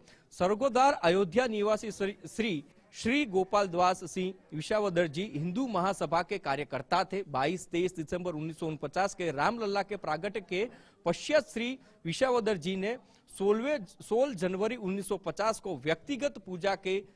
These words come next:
अधिकार हेतु जिला न्यायालय फैजाबाद को में प्रथम वाद प्रस्तुत किया था। અને એના પછીના મહાનુભૂતિ છે, જેમનું નામ છે શ્રી દાઉ-, શ્રી દાઉ દયાલ ખન્ના। શ્રી દાઉ દયાલ ખન્નાજી અ, સન ઉન્નીસ સૌ તિરાસી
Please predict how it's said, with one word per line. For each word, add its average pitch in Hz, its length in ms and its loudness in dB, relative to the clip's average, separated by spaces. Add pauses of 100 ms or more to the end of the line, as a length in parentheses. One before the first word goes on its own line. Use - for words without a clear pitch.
(280)
अधिकार 202 600 0
हेतु 185 440 -2 (100)
जिला 208 400 -2
न्यायालय 185 540 0 (160)
फैजाबाद 175 600 -2 (100)
को 190 140 -6 (480)
में 185 300 -2
प्रथम 214 540 -2 (560)
वाद 175 220 2
प्रस्तुत 185 540 -10 (200)
किया 180 240 0
था। 110 220 -14 (320)
અને 143 120 -8
એના 175 160 -2
પછીના 208 440 -4
મહાનુભૂતિ 175 560 -6
છે, 190 220 -6
જેમનું 160 300 -8
નામ 165 240 -4
છે 185 140 -8
શ્રી 175 200 -10
દાઉ-, 160 360 -2 (1120)
શ્રી 180 120 -2
દાઉ 170 280 6
દયાલ 175 360 6 (200)
ખન્ના। 185 360 4 (240)
શ્રી 185 140 -2
દાઉ 190 280 10
દયાલ 247 280 6
ખન્નાજી 208 640 0 (400)
અ, 151 240 6
સન 220 360 0
ઉન્નીસ 208 280 0
સૌ 226 80 0
તિરાસી 175 520 2